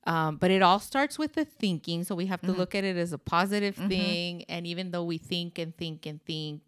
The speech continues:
Speaker 1: and think and think about it and don't necessarily get started,
Speaker 2: Mm-hmm.
Speaker 1: uh, we eventually do,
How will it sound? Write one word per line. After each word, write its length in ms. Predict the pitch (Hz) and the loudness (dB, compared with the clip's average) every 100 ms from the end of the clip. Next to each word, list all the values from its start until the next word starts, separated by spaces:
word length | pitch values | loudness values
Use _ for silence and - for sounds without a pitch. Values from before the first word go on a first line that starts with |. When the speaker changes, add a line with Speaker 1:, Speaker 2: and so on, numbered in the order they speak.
| - | -12
Speaker 1:
and 200 | 151 151 | -12 -4
think 440 | 240 285 262 247 | -2 0 -2 -2
and 120 | 190 185 | -6 -4
think 200 | 220 214 | -4 -4
about 300 | 180 160 160 | -2 0 0
it 280 | 147 143 - | -4 -6 -8
and 160 | 165 165 | -10 -6
don't 220 | 160 156 _ | -4 -6 _
necessarily 540 | 165 160 160 151 151 156 | -10 -8 -8 -8 -8 -8
get 220 | 165 - | -12 -12
started, 760 | - 139 139 135 67 78 - 160 | -10 -4 -2 -2 -6 -10 -12 -8
Speaker 2:
Mm-hmm. 300 | 180 165 165 - _ _ _ | -6 -6 -10 -14 _ _ _
Speaker 1:
uh, 140 | 151 - | -12 -8
we 220 | 170 226 | -2 0
eventually 480 | 247 277 269 294 269 | 2 0 -2 -4 -4
do, 300 | 247 349 | -2 -4